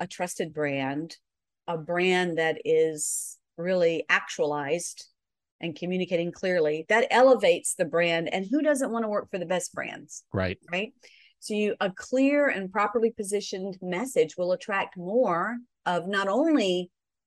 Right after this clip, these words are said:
Speaker 1: your desired target audience, it'll attract more top talent. These beliefs have to align with the audience and team member beliefs. So it's really important that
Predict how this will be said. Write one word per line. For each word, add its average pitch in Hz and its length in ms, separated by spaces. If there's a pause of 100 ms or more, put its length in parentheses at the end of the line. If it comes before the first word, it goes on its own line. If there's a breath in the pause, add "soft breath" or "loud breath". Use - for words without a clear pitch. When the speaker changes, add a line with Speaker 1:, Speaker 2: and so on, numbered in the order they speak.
(160)
Speaker 1:
your 190 160
desired 175 480
target 254 340
audience, 175 400
it'll 339 220
attract 180 380
more 190 200
top 254 340
talent. - 400 (520 soft breath)
These 277 220
beliefs 226 380
have 247 300
to 240 80
align 185 920
with 180 180
the 180 80
audience 180 560
and 160 160
team 233 240
member 151 220
beliefs. 160 460
So 208 240
it's 202 180
really 311 300
important 247 640
that 180 240